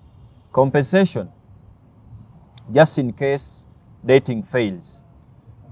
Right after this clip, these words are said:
Eh, how do you compensate someone,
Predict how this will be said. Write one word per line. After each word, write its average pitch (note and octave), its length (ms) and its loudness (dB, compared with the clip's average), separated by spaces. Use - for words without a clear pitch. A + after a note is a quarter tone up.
Eh, C3 320 0
how B2+ 320 4
do C3 120 -6
you C3+ 180 -4
compensate B2+ 680 -4
someone, C#3+ 680 -4